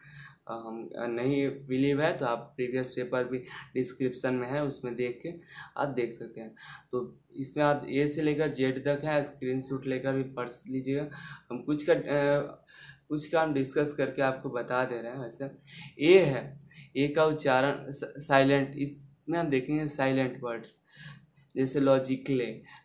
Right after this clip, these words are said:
logically में ए तो आ रहा है लेकिन ए का, A silent है, हम ए नहीं बोलते हैं।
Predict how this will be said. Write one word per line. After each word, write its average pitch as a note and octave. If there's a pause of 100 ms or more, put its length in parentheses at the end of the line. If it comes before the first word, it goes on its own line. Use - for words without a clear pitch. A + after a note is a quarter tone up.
logically C3+
में E3+
ए E3+
तो D#3+
आ D#3
रहा C#3+
है B2+
लेकिन C3
ए C#3
का, C#3
A C#3+
silent B2
है, A2+ (360)
हम C3
ए D3+
नहीं D3
बोलते A2+
हैं। A2